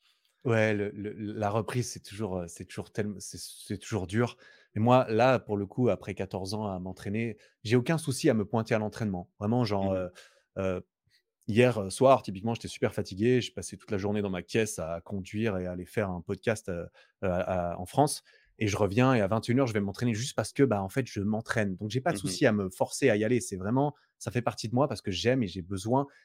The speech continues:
Speaker 1: Mais c'est vrai qu'une fois sur place, euh, hier soir, j'étais là, « Bon, qu'est-ce que je fais aujourd'hui ? » <laughs> Tu vois ? J'étais là en mode, « OK, alors, qu'est-ce qu'on va faire ? Euh, ah, on va faire des tractions lestées. Allez, ça me chauffe. Des squats et des tractions lestées. Allez, on part là-dessus. » Donc, je suis un peu plus en mode freestyle. J'y vais parce que ça fait partie de moi, parce que j'ai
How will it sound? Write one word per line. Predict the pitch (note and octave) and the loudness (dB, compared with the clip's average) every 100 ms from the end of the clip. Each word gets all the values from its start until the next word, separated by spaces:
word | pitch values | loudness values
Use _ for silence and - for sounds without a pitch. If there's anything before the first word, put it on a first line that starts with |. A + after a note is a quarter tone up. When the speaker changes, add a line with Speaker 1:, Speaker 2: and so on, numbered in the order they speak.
| _ | _
Speaker 1:
Mais | F#2 | -2
c'est | - | 4
vrai | C#3+ | 4
qu'une | A2+ | 4
fois | A2 | -2
sur | G#2 - | -2 -2
place, | - D3 - | 2 2 2
euh, | G#2 G2 F#2 | -2 0 -2
hier | F2+ F2+ | -4 -4
soir, | - D#3+ | 2 2
j'étais | - | 2
là, « | G2 F2+ | 0 6
Bon, | B2+ C#3+ - _ | 6 6 2 _
qu'est-ce | - E3 | 2 2
que | D3+ | 2
je | C3+ | 2
fais | D3+ | 4
aujourd'hui ? » | D3+ B2+ G#2 A2+ A#2 - | 4 4 2 0 0 0
<laughs> | - - - - | -2 8 10 10
Tu | - | 10
vois ? | - - D4 - - - | 10 12 10 10 6 4
J'étais | B3+ A3 - D#3+ | -2 -2 8 10
là | D3 | 12
en | |
mode, « | C#3 D3+ | 12 10
OK, | E3 | 6
alors, | D#3+ C#3+ C#3 | 8 8 6
qu'est-ce | G#3+ - | 2 4
qu'on | |
va | C#3+ | 4
faire ? | B2+ G#2+ _ _ _ - | 4 2 _ _ _ -4
Euh, | A3+ A3+ A3 A3 A3 | 0 2 2 0 -2
ah, | _ _ - - | _ _ 2 6
on | F#4+ | 8
va | |
faire | C#4+ A#3+ | 8 6
des | A3 | 6
tractions | F#3+ E3 E3+ | 4 4 4
lestées. | B2 B2+ D#3+ | 4 4 4
Allez, | G#4+ G#4 | 4 2
ça | F4+ D4 | 2 0
me | |
chauffe. | - C3 - | 4 2 2
Des | G#3+ | -2
squats | - C4 B3+ | 2 0 0
et | |
des | F#3 | -4
tractions | D#3 - A#2+ | -4 -2 -2
lestées. | G2+ A#2+ | 0 2
Allez, | A3+ E4+ | 2 2
on | |
part | - D#3+ | 2 2
là-dessus. » | B2+ - G#2 _ _ - | 2 -2 -12 _ _ -8
Donc, | A#2+ | -4
je | - | 2
suis | |
un | F3+ | 2
peu | D#3+ D#3+ | 2 0
plus | F3+ E3 | -2 0
en | |
mode | C#3+ C3 | 2 2
freestyle. | - C3 E3 D#3 | -2 0 0 2
J'y | A#2 B2 | 0 2
vais | D3+ | 2
parce | G#2+ - | 0 -4
que | A2 | -4
ça | - G#2 | -4 -6
fait | |
partie | G#2 A2+ C3 | -6 -6 -6
de | C#3+ | -6
moi, | C#3 | -6
parce | - | -10
que | F2 | -12
j'ai | F2+ | -12